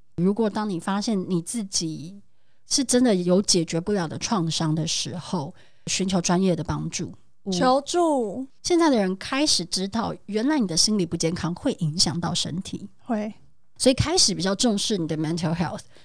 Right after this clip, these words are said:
Speaker 1: 那这件事情，有的时候我们当局者迷，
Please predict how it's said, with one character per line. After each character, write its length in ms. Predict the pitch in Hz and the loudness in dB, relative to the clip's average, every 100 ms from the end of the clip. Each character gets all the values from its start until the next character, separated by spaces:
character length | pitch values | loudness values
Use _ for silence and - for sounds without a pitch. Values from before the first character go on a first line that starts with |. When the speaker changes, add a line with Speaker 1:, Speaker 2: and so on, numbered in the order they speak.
| - | -6
Speaker 1:
那 160 | 339 311 | 2 2
这 220 | 254 294 | 4 2
件 180 | 247 247 | 2 2
事 220 | 233 240 | 2 -2
情， 260 | 214 190 160 | -2 -2 0
有 100 | 160 | 0
的 80 | 170 | 0
时 140 | 190 | 0
候 100 | 196 | 0
我 180 | 220 185 | 2 2
们 460 | 170 156 147 139 175 - - | 2 2 0 -2 -6 -12 -8
当 160 | - 294 | -4 -2
局 140 | 233 | 0
者 220 | 190 269 | 2 0
迷， 220 | 156 165 | 2 0